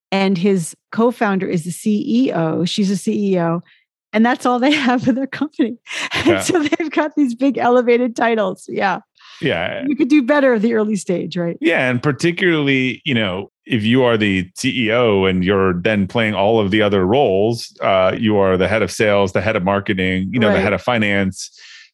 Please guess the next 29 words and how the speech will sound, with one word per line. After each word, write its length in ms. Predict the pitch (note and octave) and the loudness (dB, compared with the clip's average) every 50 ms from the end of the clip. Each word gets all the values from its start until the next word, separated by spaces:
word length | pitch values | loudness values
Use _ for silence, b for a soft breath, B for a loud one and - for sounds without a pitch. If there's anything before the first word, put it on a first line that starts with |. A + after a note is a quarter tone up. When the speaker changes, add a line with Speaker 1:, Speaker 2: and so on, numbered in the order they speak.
| _ _ - | _ _ -8
Speaker 2:
I 200 | - - C#3 B2+ | -6 -4 -2 -2
mean, 100 | A2+ G#2+ | 0 0
I 80 | G2 G2 | 0 0
think 180 | C3 C3 B2 | -2 -2 0
the 100 | - G#2+ | 0 -2
right 380 | F#2 F2 F2+ G2 A#2 B2 - - _ | 0 2 0 0 0 -2 -4 -12 _
title 460 | - - - G2 B2 C#3+ C#3+ A2+ F#2 B2 | -12 -6 -2 -2 0 2 2 2 2 0
is 160 | A#2 D2+ - | 0 -2 -4
kind 180 | - F#2 F2 | -4 -4 -4
of 80 | C2+ - _ - | -4 -6 _ -8
president 540 | - G2 G#2+ C#3 D3 A#2 D#2+ D2 D2 D#2+ | -2 -2 0 0 2 0 0 -2 -4 -6
at 100 | - E2+ - | -8 -2 0
that 200 | E2 D#2 D2+ - | 0 0 0 -4
stage. 400 | - - F2+ E2+ - G1+ F2+ F2+ | -4 -4 -4 -2 -2 -4 -4 -4
And 100 | F2 E2+ | -4 -4
I, 760 | D2+ C2 C#2 D#2 D2+ D#2+ F2 F2 C#2 C2+ F2 F2+ F2+ E2+ - - | -2 -4 -4 -4 -2 -2 -2 -2 0 0 0 0 0 -2 -2 -2
I, 60 | F#2 | 0
I, 40 | F2+ | 0
you 260 | F2 F2 F2 A2+ A2+ | 0 0 0 0 0
can 160 | A2 C#3 A#2 G#2 | 2 0 -2 -2
tell, 300 | - - A#2+ B2 A#2+ G#2+ | -2 0 0 2 2 2
I 80 | G2+ | 0
think, 260 | G2 - A2 G2 F2+ | 0 0 -4 -4 -2
by 120 | - F2+ F2 | -2 -2 -2
people 300 | - - F#2 F#2 G2 F#2 | -2 -4 -2 0 2 2
that 280 | F2+ F2 F2 E2 _ - | 2 2 0 0 _ -6
sort 200 | - G#2 F2+ F2 | -2 0 0 0
of 60 | - - | 0 0
over 500 | G#2 F#2+ F2+ F2 F2 F2 F2 E2 D#2 B | 0 0 2 2 2 2 2 0 -2 B